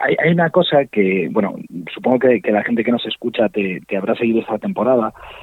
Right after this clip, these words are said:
Yo creo que eres de esas ciclistas a las que le hace muy poca justicia a las páginas de estadísticas. Cuando tú entras en Pro Cycling Stats o lo que sea,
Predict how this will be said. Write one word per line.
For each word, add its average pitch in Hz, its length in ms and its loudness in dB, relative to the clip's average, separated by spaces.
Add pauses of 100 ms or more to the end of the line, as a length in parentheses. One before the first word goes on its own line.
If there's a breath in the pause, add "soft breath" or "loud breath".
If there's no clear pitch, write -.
(180 loud breath)
Yo 117 160 0
creo 156 180 4
que 156 80 2
eres 156 140 6
de 143 80 6
esas 139 240 0
ciclistas 139 560 0
a 110 60 0
las 104 220 0
que 98 500 -2
le 101 220 0
hace 135 200 0
muy 135 180 2
poca 131 240 2
justicia 123 480 -2
a 117 60 2
las 101 160 -2
páginas 120 380 -2
de 101 80 -6
estadísticas. - 760 -12
Cuando 85 240 -16
tú 113 120 -8
entras 110 280 -4
en 98 340 -6
Pro - 180 -4
Cycling 107 560 -2
Stats - 380 -4
o 101 60 -10
lo 98 80 -10
que - 100 -18
sea, 143 320 -2